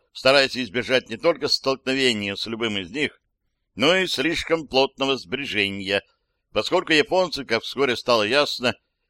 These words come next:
охотно подрывали себя в этом случае, надеясь достать и эсминец. Сразу два близких сильных взрыва, прогремевших без явных причин, обдали его тугой волной спрессованного воздуха, а потом тучей дыма и мелких обломков —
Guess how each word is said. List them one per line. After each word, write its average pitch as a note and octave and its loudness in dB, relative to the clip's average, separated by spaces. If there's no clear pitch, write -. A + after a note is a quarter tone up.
охотно D#3 0
подрывали C3+ 2
себя F#2+ -4
в G2 2
этом G2 0
случае, A#2+ -2
надеясь A2+ -2
достать G#2+ 0
и B2 -4
эсминец. A#2+ -6
Сразу A#2+ 2
два A#2 6
близких A2+ -4
сильных A2 -6
взрыва, A2 2
прогремевших A2+ 0
без G2+ -4
явных G#2 2
причин, A#2+ -4
обдали C#3 4
его C#3 2
тугой C3 -2
волной B2 2
спрессованного G#2+ -2
воздуха, A2+ 0
а - 0
потом D3 2
тучей C3+ -4
дыма A#2+ 0
и G2 -4
мелких A#2+ -2
обломков — G2 -2